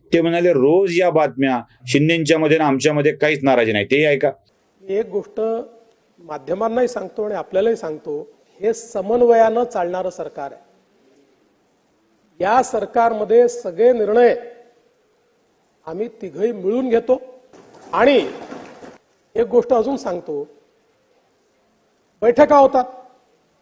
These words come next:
Speaker 2: आता बैठकांना, काही बैठकांना दादा असतात,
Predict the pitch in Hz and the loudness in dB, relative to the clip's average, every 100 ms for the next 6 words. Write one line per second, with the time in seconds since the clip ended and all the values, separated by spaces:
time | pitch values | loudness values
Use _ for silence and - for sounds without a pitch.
0 | _ _ _ _ _ _ _ _ _ - | _ _ _ _ _ _ _ _ _ -10
1 | - 254 233 233 262 262 262 277 277 277 | -2 2 2 4 4 2 2 2 2 0
2 | - - _ _ _ _ _ _ - 226 | -10 -20 _ _ _ _ _ _ -4 0
3 | 240 240 240 233 220 208 233 262 233 240 | 2 2 2 0 -2 -2 2 2 2 0
4 | 240 233 | 0 2